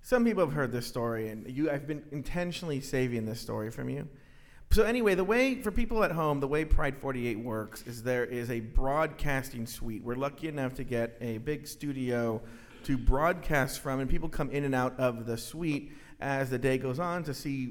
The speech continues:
various shows. So one, uh, the other day, I'm leaving the broadcast studio. I'm gonna go take a walk. I'm gonna get something to drink. I don't know what.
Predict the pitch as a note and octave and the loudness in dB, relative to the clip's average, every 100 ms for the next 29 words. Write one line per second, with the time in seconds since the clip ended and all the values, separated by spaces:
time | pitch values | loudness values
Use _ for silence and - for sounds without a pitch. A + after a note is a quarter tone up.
0 | B2 C3 A#2+ A#2+ A2+ A2 - - - - | -2 0 2 2 0 -2 -4 -6 -8 -12
1 | - - - - - E3 E3+ G#3+ A#3+ A3 | -18 -20 -20 -14 -2 -2 2 2 2 -2
2 | B2+ C3+ E3+ G3+ A#3+ F3 B2 B2 D3 - | -2 -2 2 4 4 2 2 0 -4 -12
3 | - - - - C#3 C3+ C3+ D#3 F3 E3+ | -20 -20 -20 -2 2 2 2 0 0 0
4 | D#3 D3+ D3+ - C#3 B2 B2 A#2 C3+ A#2 | 0 -2 -6 -6 -4 2 2 2 0 0
5 | - B2 A#2 B2 B2+ B2 A#2+ A#2 B2 C3+ | -2 -2 0 2 2 2 0 -4 -4 -4
6 | F#3+ F3+ E3+ D3+ B2+ A#2+ A#2+ A2+ B2 A#2+ | 0 0 0 0 -2 0 -2 -2 -4 -4
7 | A2+ B2 E3 D#3 D3+ - D3+ C#3+ C3 B2 | -4 -4 0 0 -2 -4 -4 -2 -2 0
8 | A#2+ | -2